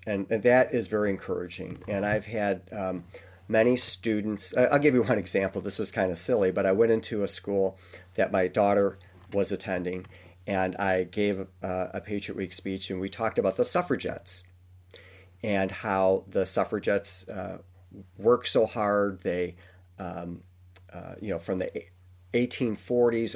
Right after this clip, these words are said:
all the way to the nineteen twenties, worked for women's suffrage, the right to vote, how the nineteenth Amendment was adopted, how women had to, uh, they were the first people to protest during wartime, during World War One.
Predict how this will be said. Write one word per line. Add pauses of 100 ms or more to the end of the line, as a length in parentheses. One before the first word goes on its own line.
all
the
way
to
the
nineteen
twenties, (300)
worked
for
women's
suffrage,
the
right
to
vote, (360)
how
the
nineteenth
Amendment
was
adopted, (400)
how
women
had
to, (380)
uh, (260)
they
were
the
first
people
to
protest
during
wartime,
during
World
War
One.